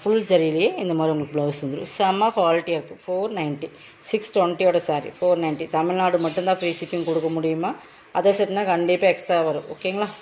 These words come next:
ஏன்னா அதர் செட்னா உங்களுக்கு சிக்ஸ்டிலேருந்து எயிட்டி வரைக்கும் சார்ஜஸ் பண்ணுவாங்க. தமிழ்நாட்டுக்குள்ள தேர்ட்டிலேருந்து ஃபார்ட்டி வரைக்கும் சார்ஜஸ் பண்ணுவாங்க. அதை நம்ம ஃப்ரீயா கொடுத்துடலாம். But நீங்க வந்து எக்ஸ்ட்ரா பே பண்ற மாதிரி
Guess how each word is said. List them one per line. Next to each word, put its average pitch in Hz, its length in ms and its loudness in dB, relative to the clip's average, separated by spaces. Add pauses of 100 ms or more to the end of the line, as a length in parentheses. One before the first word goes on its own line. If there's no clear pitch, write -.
(480)
ஏன்னா 196 180 0
அதர் 196 180 2
செட்னா 190 360 2
உங்களுக்கு 175 280 -2
சிக்ஸ்டிலேருந்து 190 520 0
எயிட்டி 180 280 0
வரைக்கும் 175 380 2
சார்ஜஸ் 156 420 0
பண்ணுவாங்க. 160 560 0 (1900)
தமிழ்நாட்டுக்குள்ள 190 600 2 (100)
தேர்ட்டிலேருந்து 180 500 2
ஃபார்ட்டி 170 360 0
வரைக்கும் 170 320 0 (120)
சார்ஜஸ் 151 340 -2
பண்ணுவாங்க. 151 360 0
அதை 175 140 0
நம்ம 175 200 2
ஃப்ரீயா 165 240 4
கொடுத்துடலாம். 156 380 0
But 160 200 -2
நீங்க 165 220 0
வந்து 208 140 2 (140)
எக்ஸ்ட்ரா 175 240 0 (120)
பே 165 80 0 (100)
பண்ற 147 300 -2
மாதிரி 160 120 2